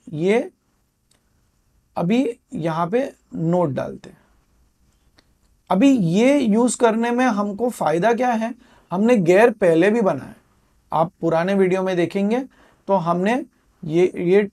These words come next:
अलग टूल से गियर बनाया। इसमें क्या होता है, आप एक ही ये बनाएंगे ना, इसके बाद ये देखो सब बाकी के ऑटोमेटिकली बन रहे हैं। यहाँ पे और एक नोड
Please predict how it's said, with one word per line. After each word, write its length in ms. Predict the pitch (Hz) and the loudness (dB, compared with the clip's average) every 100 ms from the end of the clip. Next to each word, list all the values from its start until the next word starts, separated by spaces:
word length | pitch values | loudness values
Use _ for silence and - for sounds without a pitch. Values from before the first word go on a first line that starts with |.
| _ - | _ -4
अलग 300 | 170 226 202 | 0 0 0
टूल 220 | 214 185 | -2 -2
से 240 | - 240 294 | -2 -4 -4
गियर 340 | 220 160 170 170 | -4 0 2 2
बनाया। 280 | 143 131 - _ _ - | -4 -10 -18 _ _ -6
इसमें 360 | 190 - 254 240 | -4 -2 0 2
क्या 140 | 262 | 4
होता 280 | 254 247 - | 2 2 -2
है, 80 | - - | -2 0
आप 180 | 196 226 - _ - | 2 0 -4 _ 0
एक 280 | 196 190 - | 0 0 0
ही 160 | 269 285 | 2 4
ये 140 | 262 | 4
बनाएंगे 420 | 226 214 185 185 185 | 2 2 0 -2 -2
ना, 160 | 226 - _ _ - | -4 -8 _ _ -6
इसके 320 | 190 185 247 | -4 -2 0
बाद 200 | 247 247 | 0 0
ये 180 | 196 196 | 2 4
देखो 300 | 190 143 160 - - | 4 2 -2 -6 -8
सब 240 | - 269 240 | 2 2 2
बाकी 460 | 180 175 170 226 240 | 2 2 2 -2 0
के 100 | 254 | 0
ऑटोमेटिकली 920 | 262 - 165 160 214 214 208 214 220 | -2 -4 -4 -2 0 0 -2 -4 -4
बन 200 | 165 127 | -4 -8
रहे 140 | - | -12
हैं। 60 | - _ _ _ _ | -20 _ _ _ _
यहाँ 180 | 160 170 | -4 -2
पे 100 | 208 | 0
और 360 | 202 - 160 190 | -2 0 0 0
एक 100 | 214 | 0
नोड 300 | 208 214 | 0 -2